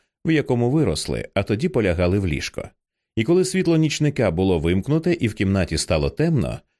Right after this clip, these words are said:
Аменда вимовила ім'я сестри. «Ой, Леле, починається знову», роздратовано подумала Лізі. «Зараз знову доведеться мені вислухати обвинувальну промову, спрямовану проти доброго старого Чарлі. А може,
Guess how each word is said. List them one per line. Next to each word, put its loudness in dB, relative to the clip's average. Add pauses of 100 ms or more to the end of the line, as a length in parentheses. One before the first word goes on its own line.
(140)
Аменда 2
вимовила 2
ім'я 2
сестри. -2 (540)
«Ой, 2
Леле, 2
починається 0
знову», 0
роздратовано 0
подумала 0
Лізі. -2 (480)
«Зараз 2
знову 0
доведеться 0
мені 0
вислухати 0
обвинувальну 0
промову, 0 (260)
спрямовану 0
проти 0
доброго 0
старого 0
Чарлі. -4 (420)
А 0
може, 0